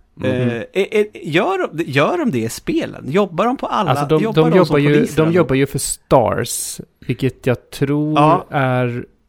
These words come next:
Speaker 1: Det är ju inte R P D, Leon är ju R P D, alltså Raccoon Police Department. Stars är något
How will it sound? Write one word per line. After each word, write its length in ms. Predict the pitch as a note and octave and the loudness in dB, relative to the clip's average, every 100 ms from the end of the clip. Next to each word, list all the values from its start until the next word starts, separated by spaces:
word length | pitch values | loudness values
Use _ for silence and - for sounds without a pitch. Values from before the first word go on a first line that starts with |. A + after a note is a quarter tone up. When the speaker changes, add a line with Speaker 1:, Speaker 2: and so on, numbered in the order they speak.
| _ | _
Speaker 1:
Det 140 | D3 | 0
är 60 | D3 | 4
ju 120 | D3+ | 6
inte 300 | E3+ B2+ - | 6 4 0
R 280 | F3+ D#3 D3+ D3+ | 0 2 2 0
P 140 | D3+ | -4
D, 320 | D3 F3+ F3 - | -2 -2 -2 -6
Leon 420 | - F#3+ G3+ F3 C3 | 2 4 6 4 2
är 40 | |
ju 120 | C3 | 0
R 220 | C3 C3+ B2 | -2 -2 -2
P 120 | C3 | -2
D, 200 | B2 A2 | 0 0
alltså 180 | G#2+ - | -2 -2
Raccoon 400 | A#2 A2+ B2 A2+ | -4 -4 -4 -4
Police 300 | - A#2 - | -2 -4 -4
Department. 460 | - G2 - - - | -8 -8 -8 -10 -12
Stars 640 | - D3 D3 D#3 D3+ - | -2 2 2 2 -2 -4
är 140 | B2+ | -2
något 280 | B2 A#2 _ | -2 -6 _